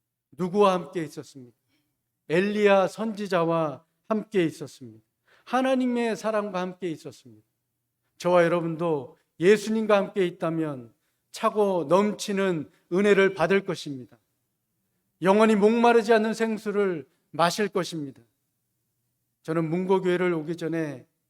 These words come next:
기도했습니다. 하나님께서 기도 가운데 고린도전서 십삼 장 십삼 절 말씀을 저에게 주셨습니다. "믿음, 소망, 사랑, 이 세 가지는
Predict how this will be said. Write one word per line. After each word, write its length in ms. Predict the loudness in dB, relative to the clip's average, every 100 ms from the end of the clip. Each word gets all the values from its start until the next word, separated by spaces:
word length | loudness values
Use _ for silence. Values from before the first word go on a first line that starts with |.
| _
기도했습니다. 680 | -14 -8 -8 -8 -16 -20 -20 _ _ _ _ _ _ _ _ _ _ _ _ _ _ _ _
하나님께서 840 | -2 2 2 2 -4 -2 -2 -2 -4
기도 280 | -4 -4 0
가운데 680 | 0 0 -2 -6 -8 -8 -16 _ _ _ _ _ -8
고린도전서 680 | -4 -2 0 -2 -2 -4 -8
십삼 480 | -8 -4 -2 -2
장 360 | 0 0 0 -6 _ _ _
십삼 480 | -16 -10 -4 -2 0
절 160 | -2
말씀을 760 | 0 -4 -6 -8 -6 -4 -4 -8 _ _
저에게 560 | -6 -2 -2 -2 -6 -8
주셨습니다. 680 | -18 -12 -12 -12 -18 -18 -20 _ _ _ _ _
"믿음, 360 | -6 -4 -4
소망, 340 | -4 -8 -8 -10
사랑, 440 | -12 -14 -14 -18 _ _ _ _ _ _ -12
이 200 | -6 -6
세 180 | -4 -2
가지는 600 | -2 -2 -6 -6 -10